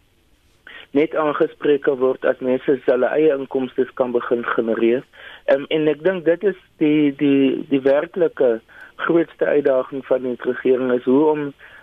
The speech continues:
meer mense in die ekonomie in te trek, hulle aktief te maak en in 'n sekere sin selfversorgend te maak. Ehm, saam daarmee is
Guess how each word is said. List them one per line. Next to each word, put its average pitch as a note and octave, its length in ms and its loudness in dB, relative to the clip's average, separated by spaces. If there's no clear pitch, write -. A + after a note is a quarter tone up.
meer E3 460 0
mense D#3+ 460 0
in C#3+ 80 -6
die C#3 100 -2
ekonomie C3+ 480 -2
in D#3 180 -2
te D#3 180 0
trek, B2+ 400 -2
hulle C3+ 180 2
aktief D#3+ 480 -4
te E3 80 2
maak C#3 360 -2
en C3+ 180 -2
in C3+ 140 0
'n B2 160 -2
sekere C#3+ 360 -2
sin C3+ 140 -2
selfversorgend C3 920 -2
te A#2 80 -2
maak. A2+ 220 -6
Ehm, C3+ 280 -2
saam G#3+ 260 -2
daarmee D#3+ 440 0
is C#3+ 60 -4